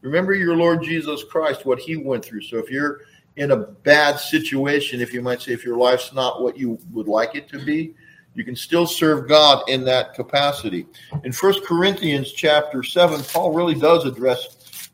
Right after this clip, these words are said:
this institution of slavery and those who were found in it in the Greco-Roman world. Uh, and he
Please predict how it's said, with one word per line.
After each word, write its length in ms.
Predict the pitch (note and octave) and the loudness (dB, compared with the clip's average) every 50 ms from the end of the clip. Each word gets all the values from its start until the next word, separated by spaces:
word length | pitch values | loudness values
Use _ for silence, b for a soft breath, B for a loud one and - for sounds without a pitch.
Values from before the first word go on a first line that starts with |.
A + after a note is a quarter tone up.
| _ | _
this 180 | A#2+ A#2 - - | -6 -6 -6 -6
institution 840 | - C#3+ B2+ - - - A#2+ A2 - D#3 D3+ C3+ - - C3 B2 | -6 -6 -6 -6 -8 -10 -14 -10 -8 -8 -6 -6 -6 -6 -6 -8
of 80 | A2+ G#2 | -8 -8
slavery 500 | - - - C#3 C#3+ D3 C#3+ A#2+ A#2+ A#2 | -8 -8 -6 -2 -2 -2 -2 -2 -4 -4
and 100 | A2+ A2+ | -2 -2
those 240 | A#2+ A#2+ A#2+ A#2+ - | -2 -2 -2 -2 -4
who 160 | - A#2 G#2+ | -4 -4 -4
were 80 | G#2 G2+ | -4 -2
found 420 | - - B2 B2 B2+ B2 A#2 A#2 | -2 0 0 2 2 0 0 -2
in 140 | C3 C3 B2+ | -2 -2 -2
it 160 | A#2+ - - | -4 -6 -6
in 200 | A2 G#2+ G2+ G2+ | -6 -6 -6 -6
the 80 | G2 F#2 | -8 -10
Greco-Roman 760 | E2+ G#2+ G#2 G2+ - A#2+ A2 G#2 G2+ G#2 G#2 G#2 G2 G2 G2 | -8 -8 -8 -4 -4 -4 -4 -2 -2 -2 -2 -2 -2 -6 -8
world. 380 | F#2+ F#2 G2+ A2+ C3+ D#3+ F3+ - b b b b b b b _ _ | -8 -6 -6 -4 -6 -6 -8 -12 b b b b b b b _ _
Uh, 260 | - A2+ G#2+ G#2 G#2 - - - _ - | 2 4 4 4 2 0 -6 -14 _ -4
and 240 | - C#3 C#3 C#3 C#3 | -2 -2 -2 -2 -4
he 260 | D3+ D3 C#3+ C3+ | -4 -4 -6 -6